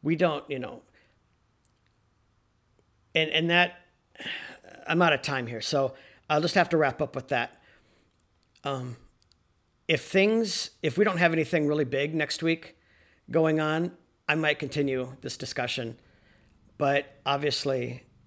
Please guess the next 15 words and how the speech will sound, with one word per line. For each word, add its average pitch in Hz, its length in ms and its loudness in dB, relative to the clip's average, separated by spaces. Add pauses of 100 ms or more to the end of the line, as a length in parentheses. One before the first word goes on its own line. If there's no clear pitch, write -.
I, 165 140 0
I'll 196 80 0
get 175 140 2
back 160 200 4
to 143 80 -2
it 127 40 -2
at - 60 -6
some 127 180 -4
point. 127 240 -8
But 139 80 -4
obviously, 143 380 0
if 131 140 -4
we 135 80 -4
have 135 200 -2
some 127 280 -6